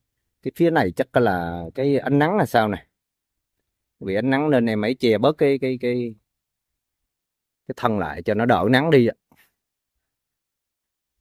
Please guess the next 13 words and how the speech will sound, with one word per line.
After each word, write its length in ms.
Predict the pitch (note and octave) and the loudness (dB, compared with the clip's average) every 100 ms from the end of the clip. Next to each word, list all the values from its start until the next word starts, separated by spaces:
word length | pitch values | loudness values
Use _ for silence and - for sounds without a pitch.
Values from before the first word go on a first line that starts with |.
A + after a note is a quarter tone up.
| _ | _
Mấy 180 | A#2 C3 | -2 2
này 220 | A#2 F#2 | 2 2
mà 720 | F2+ F2 F2 E2+ E2 D#2+ D#2 D#2+ _ _ _ _ _ - | 0 0 -2 -2 -4 -6 -8 -14 _ _ _ _ _ -6
vô 200 | A2+ A2+ | 2 4
cái 80 | A2 | 4
chậu 160 | G#2 F#2 | 0 0
xoay 280 | C#3 A#2+ G2+ | 2 2 2
ạ. 60 | - _ _ _ _ _ _ _ _ _ _ _ | -6 _ _ _ _ _ _ _ _ _ _ _
Đặt 160 | B2 - - G#2+ | -10 -10 -6 -4
vô 100 | G2 | -2
cái 60 | |
chậu 160 | G#2+ F2+ | -2 -4
xoay. 320 | E2+ B2 G2 | 0 0 0